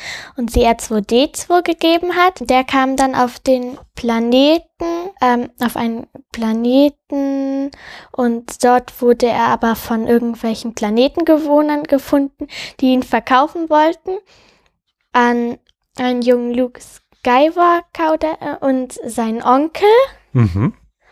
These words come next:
Speaker 1: Und, ähm, Prinzessin Leia hatte aber eine geheime Nachricht dahinter lassen und die konnte R zwei D zwei zwar nicht richtig abspielen, aber das,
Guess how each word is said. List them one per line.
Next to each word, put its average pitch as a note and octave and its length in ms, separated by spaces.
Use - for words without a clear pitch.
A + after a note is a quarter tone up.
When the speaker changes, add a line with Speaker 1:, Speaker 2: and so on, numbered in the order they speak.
Speaker 1:
Und, B3 300
ähm, A#3 640
Prinzessin B3 560
Leia C4+ 240
hatte C#4 180
aber B3 140
eine A#3 200
geheime A3+ 320
Nachricht A#3 460
dahinter C4+ 380
lassen C4 560
und B3 320
die A#3 80
konnte A#3+ 300
R B3 140
zwei - 180
D B3 160
zwei B3 200
zwar A#3+ 220
nicht A#3 220
richtig A3+ 360
abspielen, D4 800
aber A#3+ 360
das, A3 420